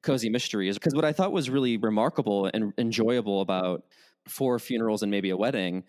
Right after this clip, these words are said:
is how organically and out of the story the, the mystery came, came, came about. Like, it, it just sort of, it felt so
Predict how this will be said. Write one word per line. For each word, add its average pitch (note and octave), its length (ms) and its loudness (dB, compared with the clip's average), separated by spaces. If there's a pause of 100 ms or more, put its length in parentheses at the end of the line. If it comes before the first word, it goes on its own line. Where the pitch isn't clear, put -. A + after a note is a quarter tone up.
(280)
is B2+ 360 0
how C#3 240 2
organically A#2 800 0
and G#2 120 0
out G2+ 160 0
of G2 100 -4
the G2 60 -2
story G2 840 -2 (340)
the, G2+ 680 -2
the A2+ 120 2
mystery B2+ 420 0
came, F2 300 -2 (120)
came, F#2+ 260 -2
came - 180 -4
about. D2+ 320 0
Like, G#2 140 -2
it, G#2+ 120 -4
it B2 120 -2
just B2+ 180 -2
sort B2 160 0
of, G#2+ 280 -4
it C3 120 -4
felt B2+ 340 -2
so G#2 540 0